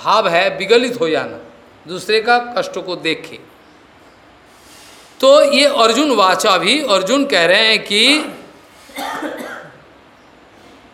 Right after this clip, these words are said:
"दृश्यमानो सज्जनानो कृष्ण जुजुत्सुनो सम-, समवस्थितानो सिदंति मम गात्राणि मुखंचो परिशुष्यति।"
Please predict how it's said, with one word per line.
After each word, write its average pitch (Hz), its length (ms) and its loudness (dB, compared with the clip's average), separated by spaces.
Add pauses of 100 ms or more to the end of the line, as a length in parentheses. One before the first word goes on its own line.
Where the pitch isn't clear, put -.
(240)
"दृश्यमानो 240 1400 0
सज्जनानो 202 840 0
कृष्ण - 400 -8 (1900)
जुजुत्सुनो 233 960 0
सम-, 208 580 -2
समवस्थितानो 208 1400 -2 (340)
सिदंति 247 680 -2
मम 190 240 -4
गात्राणि 175 960 -2 (1160)
मुखंचो 190 600 -2
परिशुष्यति।" - 960 -6